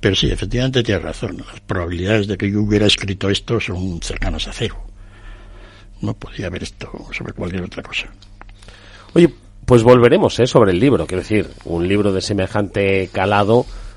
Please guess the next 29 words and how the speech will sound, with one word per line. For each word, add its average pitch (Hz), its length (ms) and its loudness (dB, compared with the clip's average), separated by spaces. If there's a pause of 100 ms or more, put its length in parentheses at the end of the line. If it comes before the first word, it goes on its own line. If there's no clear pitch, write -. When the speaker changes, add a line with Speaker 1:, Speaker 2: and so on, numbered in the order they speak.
(140)
Speaker 2:
no 104 180 4
lo 123 140 8
podemos 110 340 4
dirimir 104 460 2
en 92 140 -2
un 98 180 0
solo 98 240 2
programa. 98 520 0 (300)
Así - 300 -4
que, 139 380 2 (180)
con 82 160 -10
tu 90 120 -6
permiso 123 640 4
y 127 120 2
con 90 260 2
mi 151 160 6
ejemplar, 98 640 0 (540)
hablaremos 104 760 4
de 92 680 0 (240)
puntos 147 640 2
que 95 160 -6
creo 117 200 2
que 110 100 -4
pueden 107 220 2
ser 104 180 -2
importantes 123 720 -2
en 92 100 -2
el 85 140 -2
libro, 107 360 0